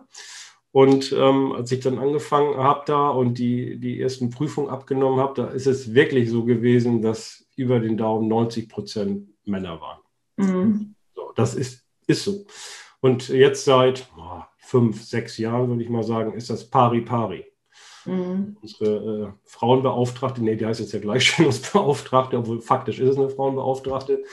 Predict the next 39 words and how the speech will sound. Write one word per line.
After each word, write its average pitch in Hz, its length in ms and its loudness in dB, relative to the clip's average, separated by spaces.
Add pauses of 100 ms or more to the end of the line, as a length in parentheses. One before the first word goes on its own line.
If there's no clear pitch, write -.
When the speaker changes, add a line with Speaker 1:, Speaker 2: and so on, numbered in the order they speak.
(520)
Speaker 1:
die 123 100 4
Speaker 2:
Mhm. 143 80 4
Speaker 1:
lobt 202 200 8
mich 147 160 4
auch 120 120 4
immer 117 200 2
und 110 120 0
sagt, 120 280 -2
wie 117 180 -6
toll, 135 360 6
dass 120 140 2
sie 117 100 -8
das 113 180 -6
so 113 140 -4
hingekriegt 123 540 -2
haben 120 340 -2
mit 113 200 -6
der 113 80 -2
Speaker 2:
<laughs> - 280 -6
Speaker 1:
Stellenzahl. 120 460 -4
Ich 135 240 0
sag, 131 220 -4 (100)
was, - 560 -4 (100)
was 120 240 -2
kann 123 120 0
ich 127 180 0
dazu 123 220 -4
tun? 131 460 8 (320)
Gar 123 220 4
nichts, 110 380 4
ne? 117 160 0
Muss 135 240 -2
aber 123 220 -2
irgendwas 127 300 2
in 127 60 -2
diesem 120 180 2
komischen 123 360 2
Gleichstellungsbericht 113 800 -2
reinschreiben. 117 720 -2